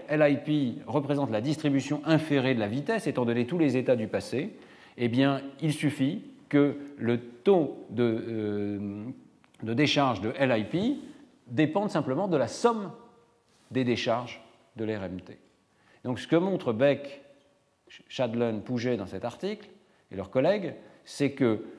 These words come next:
une opération de sommation des activités neuronales,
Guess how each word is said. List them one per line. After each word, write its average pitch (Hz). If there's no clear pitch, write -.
une 127
opération 151
de 98
sommation 143
des 98
activités 107
neuronales, 98